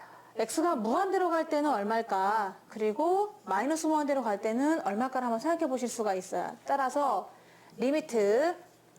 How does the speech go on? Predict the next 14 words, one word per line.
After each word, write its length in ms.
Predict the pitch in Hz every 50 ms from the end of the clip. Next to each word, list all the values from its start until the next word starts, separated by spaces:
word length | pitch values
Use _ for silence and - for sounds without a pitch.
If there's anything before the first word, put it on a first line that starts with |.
| - -
X가 520 | - 202 - - - 269 269 269 269 262 240
무한대로 540 | 196 196 208 240 269 285 277 269 254 254 240
갈 300 | 220 190 190 190 - -
때 380 | 254 262 247 202 196 - - - - - - - - _ - - - - - - -
X제곱 580 | 214 208 208 294 302 302 311 302 294 294 285
더하기 400 | - 233 220 220 226 233 233 240
일분의 500 | 254 - 277 277 269 262 269 269 262 269 294
일은 300 | 294 269 233 202 202 208 - -
밑에만 420 | - 208 214 208 320 330 339 330 311
엄청 360 | 180 196 202 196 262 262 254
커지는 360 | - 285 311 330 320 311 285
거니까 520 | 254 233 220 220 208 - 285 311 320 339 330 - - - - -
영으로 320 | 214 208 202 240 285 311
가겠죠. 680 | 269 233 196 185 185 185 - 196 202 233 285 330 330